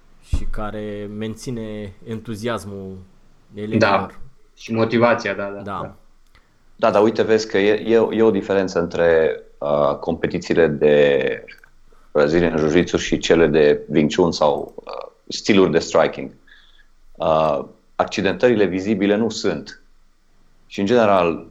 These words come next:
Speaker 3: accidentările sunt mult mai puține decât la celelalte stiluri. Adică, eu, de exemplu, dacă m-aș duce la un, uh, o competiție acum, dacă m-aș duce la o competiție de, nu știu, Wing Chun, orice ar fi ea,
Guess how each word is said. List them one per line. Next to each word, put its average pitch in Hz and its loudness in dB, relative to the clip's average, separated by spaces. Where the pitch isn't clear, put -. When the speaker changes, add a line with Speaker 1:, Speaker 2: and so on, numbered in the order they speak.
Speaker 3:
accidentările 87 -2
sunt 95 -6
mult 90 -2
mai 78 -4
puține 73 -10
decât 71 -8
la 69 -6
celelalte 69 -4
stiluri. - -10
Adică, 92 4
eu, 101 4
de 95 2
exemplu, 95 0
dacă 90 0
m-aș 87 0
duce 98 -4
la 82 0
un, 80 -8
uh, 76 -10
o - -2
competiție 82 0
acum, 80 2
dacă 73 -2
m-aș 80 0
duce 87 0
la 90 4
o 85 2
competiție 87 -2
de, 78 2
nu 82 -2
știu, 73 -8
Wing 76 -4
Chun, 82 -2
orice 80 0
ar 73 2
fi - -4
ea, 80 2